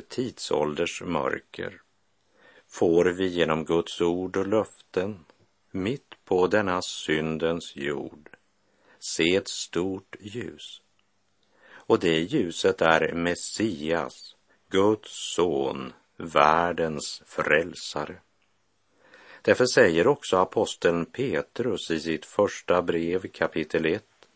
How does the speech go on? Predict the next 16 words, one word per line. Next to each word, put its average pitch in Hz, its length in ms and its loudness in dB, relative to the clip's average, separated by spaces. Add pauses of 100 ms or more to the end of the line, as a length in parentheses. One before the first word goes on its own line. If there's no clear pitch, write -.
(280)
verserna 87 720 2
tre 78 360 -2
till 73 300 -4
och 76 100 0
med 85 200 -4
sex: - 500 -8 (1300)
Ni 135 220 0
är 90 380 4
av 95 320 0
Gud, 69 600 -4 (220)
Fadern, 107 760 -2 (720)
förutbestämda 85 1800 2
till 80 280 -4
att 78 220 0
helgas 85 1200 -6
genom 78 520 -2